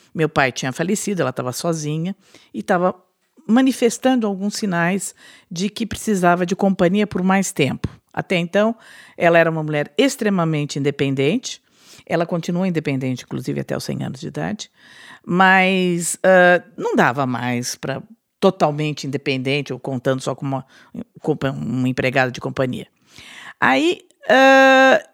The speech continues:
eu não queria ir pra casa dela porque eu tinha gato e cachorro. E ela não queria vir pra minha casa porque tinha gato e cachorro e escada.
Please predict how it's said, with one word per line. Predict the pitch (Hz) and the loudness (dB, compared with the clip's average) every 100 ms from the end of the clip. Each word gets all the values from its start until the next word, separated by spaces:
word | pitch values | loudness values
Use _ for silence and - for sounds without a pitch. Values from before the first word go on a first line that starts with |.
| _ | _
eu | - 214 | 4 4
não | 196 185 | 4 -4
queria | 196 226 | -4 -4
ir | |
pra | 240 254 | -2 -2
casa | 285 262 | -2 -2
dela | 233 277 277 | 0 0 0
porque | - | -4
eu | 240 | -6
tinha | - 220 | -4 -2
gato | 202 320 320 | -2 -4 -6
e | |
cachorro. | - 285 - - - - | -10 -8 -8 -12 -14 -14
E | - | -8
ela | 185 202 | -6 -4
não | 220 | -6
queria | 180 156 | -6 -8
vir | 156 | -8
pra | 156 | -6
minha | 214 247 | -4 -4
casa | 254 254 240 247 247 - - _ _ | -2 -4 -4 -6 -12 -20 -20 _ _
porque | 190 - | -8 -8
tinha | - 151 | -6 -4
gato | 151 233 285 | 0 0 0
e | |
cachorro | 202 180 247 220 | -6 -6 -6 -6
e | |
escada. | 202 - - - | -6 -4 -4 -6